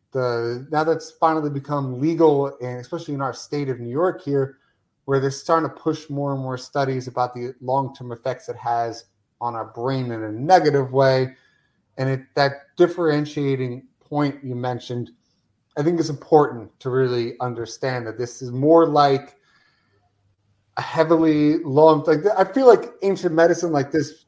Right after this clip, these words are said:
at, tell me I'm wrong if I'm wrong, but, like, you're talking fifteen thousand years of use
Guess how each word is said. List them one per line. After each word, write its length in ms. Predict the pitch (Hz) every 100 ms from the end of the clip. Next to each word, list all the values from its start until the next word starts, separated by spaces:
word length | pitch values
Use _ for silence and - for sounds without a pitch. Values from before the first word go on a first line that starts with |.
| 160
at, 300 | 170 - - _
tell 140 | 190
me 140 | 196 170
I'm 120 | 135
wrong 300 | 139 165 156
if 100 | 135
I'm 160 | 120 131
wrong, 320 | 156 127 110
but, 140 | 139
like, 180 | 123 120
you're 120 | 147
talking 380 | 147 139 123 117
fifteen 400 | - 135 - 120
thousand 340 | 117 113 110 107
years 300 | 113 107 101
of 120 | 95
use 440 | 107 95 - -